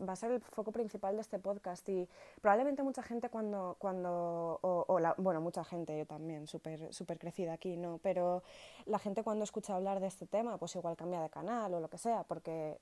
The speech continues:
realmente, pues, es algo que se está hablando más últimamente, pero es que no me parece que se esté hablando lo suficiente porque, em, vamos, es que yo vivo en primera persona en dos mil veintiuno como hay mucha gente que la salud mental,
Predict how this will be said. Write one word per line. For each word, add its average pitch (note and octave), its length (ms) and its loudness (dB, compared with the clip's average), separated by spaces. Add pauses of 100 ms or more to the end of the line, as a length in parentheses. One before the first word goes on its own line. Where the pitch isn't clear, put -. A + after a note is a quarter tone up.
(100)
realmente, F3+ 560 -2
pues, - 300 -10 (100)
es F#3 140 -8
algo F3+ 180 0
que E3+ 100 -10
se E3 100 -10
está D#3 220 -8
hablando E3 360 0
más A3 320 0
últimamente, F#3+ 640 -2
pero F#3+ 180 2
es F3+ 80 -2
que G3+ 120 -2
no G3+ 220 0
me A3 140 2
parece F3 380 0
que F3+ 80 -6
se G3 140 -2
esté F#3+ 160 0
hablando F3+ 360 0
lo E3 120 -2
suficiente G#3 720 0 (500)
porque, G#3 680 6
em, E3 1000 4 (340)
vamos, F#3 480 4
es - 140 -4
que F3+ 180 2
yo F3 220 6
vivo F3 300 6
en F3 180 4
primera F3+ 360 2
persona F#3 500 0
en F3 100 -2
dos E3+ 140 0
mil E3+ 120 0
veintiuno E3+ 460 0
como F#3+ 200 -2
hay E3+ 60 0
mucha F3 220 -2
gente F#3 240 -2
que A#3 80 0
la F#3+ 100 0
salud D#3 220 -6
mental, F3 460 0